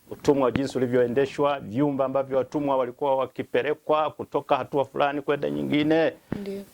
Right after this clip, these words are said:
Speaker 1: Naona hata aina ya visanamu viko pale, watu wamefungwa minyororo shingoni na mingine ime-, imefungwa kwenye visigino vyao. Kupata picha ile nilisikitika, hasa kuwasikitikia wa wakati ule.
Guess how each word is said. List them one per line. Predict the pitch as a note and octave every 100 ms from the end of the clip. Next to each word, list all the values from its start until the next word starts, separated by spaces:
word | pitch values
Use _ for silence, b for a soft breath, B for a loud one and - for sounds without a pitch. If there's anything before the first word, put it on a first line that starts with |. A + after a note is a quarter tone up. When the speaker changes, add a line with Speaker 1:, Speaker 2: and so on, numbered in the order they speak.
| - - -
Speaker 1:
Naona | A#2+ C#3+
hata | C#3+ D#3
aina | D3 C#3+ C3+
ya |
visanamu | A#2+ B2 - B2+ C#3
viko | B2+ C3+ C3
pale, | - C#3+ C#3+
watu | C#3+ C#3
wamefungwa | C3 A#2 D#3 D3+ C#3
minyororo | C3+ B2+ C#3 C3+
shingoni | - B2+ C3+ D3+ D3+ D#3
na | G#2
mingine | F#2 A#2 C#3+
ime-, | C#3 B2+ - G3+
imefungwa | C3+ A2+ D#3 D#3 D3
kwenye | C#3+ C#3
visigino | C3 C#3 C#3+ C#3+
vyao. | C3+ D#3 D#3+ D#3 C#3+ _ _ _ A3 G3+ _ _ _ - - -
Kupata | D#3+ - F#3 G#3
picha | - G#3 - F#3
ile | F#3 F3 D3+ - _ _ _ C#3+
nilisikitika, | C#3+ D#3+ C#3+ C#3+ - D#3+ E3 - F#3+ - A2+ F#2+ - _ -
hasa | - D#3 - D3+
kuwasikitikia | D#3 C3+ C3 C#3+ B2+ F3 C3+
wa | C3+
wakati | C#3+ - E3+ D#3+
ule. | D#3+ D3